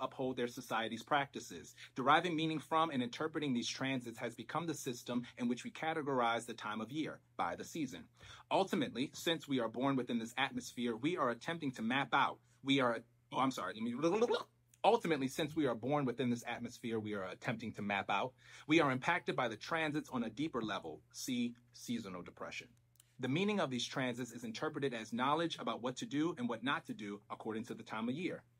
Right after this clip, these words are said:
See Appendix one, Items seven through eight. Did I already say that? I took this knowledge to interpret my own inner world, understanding that there is a mechanism to life, the seasonal transits,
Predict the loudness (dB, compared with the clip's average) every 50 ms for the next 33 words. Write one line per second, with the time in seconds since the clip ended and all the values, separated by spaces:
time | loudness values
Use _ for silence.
0 | _ -20 -20 -18 -10 -6 -6 -4 -2 -2 -2 0 0 0 0 0 -2 -2 -2 0
1 | 2 2 2 2 0 0 0 0 0 0 -4 -4 -2 -2 -2 -2 0 0 0 0
2 | 2 0 -4 -8 -8 -6 -2 0 0 0 0 -2 -2 0 0 0 -2 -4 _ -14
3 | -18 -18 -20 -20 _ _ _ _ _ -20 -20 -18 -6 4 8 8 8 8 8 4
4 | 4 4 4 2 6 6 6 6 6 4 2 0 0 2 2 2 4 2 2 2
5 | 2 2 2 2 0 0 2 2 2 2 2 2 2 2 2 2 2 2 2 2
6 | 0 0 -2 -6 -10 _ 2 4 4 4 2 0 -2 -2 0 0 0 0 0 -2
7 | -2 0 0 0 2 2 2 2 2 2 2 2 2 0 0 0 0 0 -2 -2
8 | -2 -2 0 0 0 0 -2 -4 -10 -16 _ -10 -8 -8 -4 -4 -4 -2 0 0
9 | 0 0 0 0 -2 -2 -4 -6 -10 -14 -16